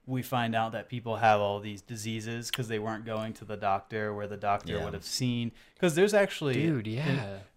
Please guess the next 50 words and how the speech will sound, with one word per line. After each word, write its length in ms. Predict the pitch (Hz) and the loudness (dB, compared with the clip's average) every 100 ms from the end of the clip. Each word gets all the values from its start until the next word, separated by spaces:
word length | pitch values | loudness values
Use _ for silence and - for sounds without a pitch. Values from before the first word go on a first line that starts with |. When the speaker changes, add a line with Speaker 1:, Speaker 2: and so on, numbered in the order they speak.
| _ | _
Speaker 1:
there 180 | 147 160 | 4 6
are 60 | 170 | 8
benefits 560 | 135 147 135 123 - - | 6 4 4 0 -2 -4
to 120 | 113 | -4
going 480 | 113 113 123 117 110 | 0 2 2 0 -2
to 360 | 113 107 104 | -4 -6 -6
the 100 | 104 104 | -2 2
eye 120 | 107 | 4
doctor, 420 | 107 104 - 107 | 4 2 0 -4
the 140 | 101 98 | -4 -4
dentist, 680 | 104 107 110 104 - - 110 | -4 -2 -2 0 -2 -4 0
the, 80 | |
Speaker 3:
Yeah, 180 | 139 135 | 6 6
Speaker 1:
uh, 120 | 98 - | 6 0
to 180 | 117 | -6
the 100 | 101 | -2
Speaker 3:
yeah. 180 | 127 147 | 2 2
Speaker 1:
M 120 | 110 | 2
D 180 | 110 110 | -2 -6
to 80 | 110 | -6
s-, 140 | - | -8
get 260 | - 135 110 | -8 -4 -4
a 40 | |
physical 960 | - - 120 107 - 107 104 101 104 - - | -4 -2 -2 -4 -6 -4 -2 -2 -6 -10 -12
Speaker 2:
Mm. 140 | 92 113 | -8 -4
Speaker 1:
or 160 | 110 | -4
whatever. 420 | 107 113 127 104 | 0 2 2 0
They 120 | 101 107 | -4 -2
might 260 | 110 104 | -2 -2
see 280 | - 120 110 | -6 -6 -6
other 220 | 104 98 | -6 -6
things, 540 | - 139 113 98 98 104 | -6 -6 -6 -8 -8 0
right? 100 | 95 | 2
Speaker 2:
Yeah, 180 | 82 117 | 2 0
Speaker 3:
Mm-hmm. 100 | 123 - | -4 -8
Speaker 2:
other 180 | 90 80 | -8 -6
diseases 640 | 82 80 80 78 78 78 | -8 -10 -10 -10 -12 -12
and 100 | - | -6
Speaker 1:
Versus 420 | 123 123 113 - - | 0 2 2 -2 -6
Speaker 2:
things. 160 | - | -8
Speaker 1:
just 220 | 123 120 127 | -4 -2 0
on 160 | 120 | 0
the 100 | 110 | 0
camera. 400 | - 127 123 110 | 0 0 0 0
Like, 140 | 104 113 | 0 2
I 80 | |
remember 340 | 120 127 120 117 | 2 2 0 0
one 180 | 113 110 | -2 -4
time, 400 | 113 110 107 101 | -6 -4 -4 -6
uh, 360 | 98 95 95 | -6 -6 -8